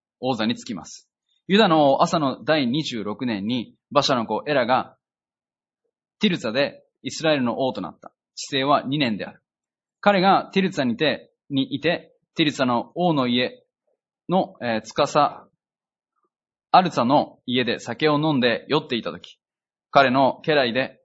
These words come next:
戦車隊の半分の長であるジムリが彼に謀反を企てた。アサの、えー、ユダの王アサの第二十七年にジムリが入ってきて彼を撃ち殺し、彼に代わって王となった。彼が王となり、王座につくとすぐ、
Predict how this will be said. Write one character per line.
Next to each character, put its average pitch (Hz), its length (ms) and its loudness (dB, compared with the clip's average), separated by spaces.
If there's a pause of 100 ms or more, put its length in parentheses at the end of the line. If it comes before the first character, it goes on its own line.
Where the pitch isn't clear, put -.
戦 139 240 0
車 139 120 0
隊 135 180 0
の 131 80 0
半 143 260 0
分 151 140 -2
の 120 100 -2
長 127 200 -4
で 110 100 0
あ 104 40 -2
る 98 120 -6
ジ 151 160 -6
ム 143 100 0
リ 110 80 -2
が 123 320 -2 (100)
彼 123 220 0
に 104 140 -2
謀 131 160 -2
反 117 180 0
を 135 120 -4
企 95 340 -6
て 95 80 -20
た。 - 180 -16 (960)
ア 156 80 0
サ 160 140 2
の、 135 320 0
え 123 60 -6
ー、 113 180 -2
ユ 160 120 -2
ダ 190 80 4
の 131 180 0
王 139 280 2
ア 170 60 2
サ 139 160 2
の 127 380 0
第 139 340 0
二 151 140 -2
十 120 180 -6
七 113 240 0
年 101 220 -2
に 110 260 -6 (220)
ジ 135 120 -4
ム 147 80 2
リ 123 100 2
が 110 120 0
入 143 160 -4
っ - 80 -8
て 107 100 -10
き - 100 -20
て - 360 -4
彼 127 200 0
を 101 120 -2
撃 - 80 -10
ち - 120 -10
殺 127 200 -4
し、 - 340 -8
彼 127 180 2
に 107 120 -2
代 110 120 2
わ 117 100 4
っ 117 100 -12
て - 300 -4
王 120 160 -2
と 127 100 -4
な 95 80 -2
っ - 120 -12
た。 - 120 -20 (1700)
彼 165 140 4
が 143 100 4
王 180 160 6
と 151 100 0
な 156 140 4
り、 139 220 0
王 170 160 0
座 143 100 0
に 120 140 0
つ - 80 -14
く - 100 -20
と 127 140 -10
す - 160 -6
ぐ、 135 240 -4